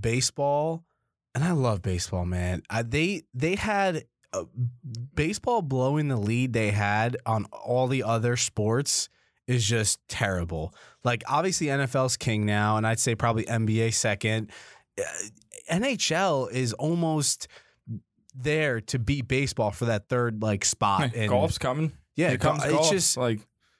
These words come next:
Speaker 1: the baseball is, baseball blowing the lead they had is worse than when the Warriors blew that three one lead. Like, that, that's the point we're at right now, and it sucks. But it is what it is, and as always, we're heading on and moving to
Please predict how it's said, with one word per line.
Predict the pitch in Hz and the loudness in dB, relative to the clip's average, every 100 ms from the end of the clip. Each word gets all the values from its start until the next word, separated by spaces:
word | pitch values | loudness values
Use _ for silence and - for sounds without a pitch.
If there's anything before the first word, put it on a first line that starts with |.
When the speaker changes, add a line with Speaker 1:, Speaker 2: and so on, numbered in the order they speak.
| _ _ _ - | _ _ _ -6
Speaker 1:
the | 120 | -4
baseball | 117 135 160 - - 233 233 | -4 -2 -2 -2 -2 0 0
is, | 170 131 127 - 131 | 0 -2 -6 -10 -4
baseball | 127 175 - 247 214 | -2 -2 0 0 0
blowing | 139 143 160 | 0 0 2
the | 160 | 0
lead | 113 131 | 0 0
they | 147 127 | 2 2
had | 113 117 | 2 2
is | 135 107 | 0 0
worse | 117 120 135 | 0 0 0
than | - 123 120 | -2 0 2
when | 117 | 2
the | |
Warriors | 104 113 131 117 113 101 | 0 0 0 2 0 0
blew | 117 117 | 0 2
that | 104 95 | 2 0
three | 107 95 | 0 0
one | 92 87 | 0 -2
lead. | 80 76 67 _ _ _ _ - | -4 -10 -14 _ _ _ _ -4
Like, | 98 95 | -2 -2
that, | 123 127 120 | -2 -4 -2
that's | 147 165 - 135 | -2 -2 -6 -4
the | 131 | -4
point | 123 131 101 | -2 -4 -2
we're | 101 | -4
at | 85 - | -4 -6
right | 85 87 | -8 -8
now, | 85 82 85 - - | -8 -10 -12 -12 -6
and | 95 92 87 - | -4 -4 -6 -4
it | - - | -2 0
sucks. | 104 82 - - - - _ _ _ - | 0 -2 -2 -4 -4 -8 _ _ _ -8
But | 196 220 - _ _ - | -2 -2 -2 _ _ -6
it | 123 | -2
is | 143 | 0
what | 156 196 | 0 0
it | 165 | 2
is, | 127 123 131 - - | 0 0 -2 -6 -2
and | 117 | 0
as | 131 135 | 0 0
always, | 135 120 120 117 117 | 0 2 2 0 0
we're | 110 | 0
heading | 120 127 127 | 2 2 2
on | 117 117 | 2 2
and | 113 110 | 2 2
moving | 120 123 120 | 2 0 0
to | 127 135 180 | 0 0 -2